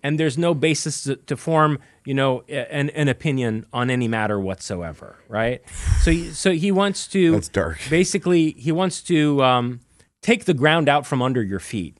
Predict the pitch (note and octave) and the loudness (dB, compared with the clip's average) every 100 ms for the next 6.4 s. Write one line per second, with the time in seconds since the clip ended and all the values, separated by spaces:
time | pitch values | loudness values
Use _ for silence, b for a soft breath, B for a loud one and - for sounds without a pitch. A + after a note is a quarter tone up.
0 | - G#2 F#2+ C#2 C#3+ C#3 E3+ C3 F#3+ F#3 | -6 -4 -4 -2 0 0 0 0 0 0
1 | F#3 E3 - C3+ C3 B2+ A#2+ - _ _ | -2 -4 -4 -2 0 -2 -4 -12 _ _
2 | _ _ - - C4 - G3 F#3+ C#3+ A2+ | _ _ -10 2 2 4 2 2 2 2
3 | A#2 A#2+ G#2+ G#2+ G2+ - - D#3 E3 A#3 | 2 4 4 2 0 -4 -4 2 4 6
4 | A#3+ F3+ D#3 - C3+ - - F3 F#3 A#3 | 6 6 4 0 -2 -4 -4 2 4 4
5 | A3 F#3 E3 F3+ E3 D#3 C#3+ C3+ A2+ A2 | 2 2 0 0 -2 -2 0 0 0 -2
6 | G2+ F3+ A3 - | -2 -2 -2 -6